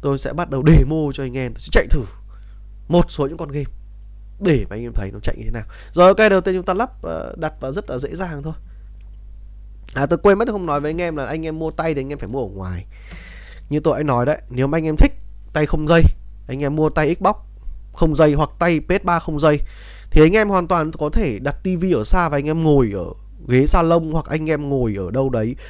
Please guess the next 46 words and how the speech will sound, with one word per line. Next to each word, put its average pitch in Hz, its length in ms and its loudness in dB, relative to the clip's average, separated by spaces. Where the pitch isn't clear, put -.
trên 147 220 2
giường, 127 360 0
hoặc 110 140 -2
anh 113 120 -6
em 127 120 -6
nằm 123 200 -2
trên 123 120 -4
giường, 123 140 -2
anh 110 120 -6
em 123 100 -4
cầm 110 180 -4
và 101 80 -6
anh 110 80 -6
em 117 100 -8
chơi 127 160 -4
thoải 117 200 4
mái 98 160 -6
trên 123 140 -4
tivi 123 200 -6
của 117 100 -10
mình. 202 160 -8
Còn 180 200 2
nếu 185 260 2
mà 165 300 -4
anh 202 280 -6
em 214 120 -6
không 254 600 -2
thích 262 120 2
mất 277 200 -2
nhiều 214 180 4
tiền 196 180 2
để 143 60 0
mua, 220 200 2
ví 233 40 -2
dụ 247 60 -6
tôi 233 160 2
mua 226 160 4
cái 208 80 -2
tay 220 200 2
này 185 80 -2
cũ - 300 -8
rồi, 247 100 -8
khoảng 123 160 -10
năm 202 140 -2
trăm 202 160 -4
K, - 40 -8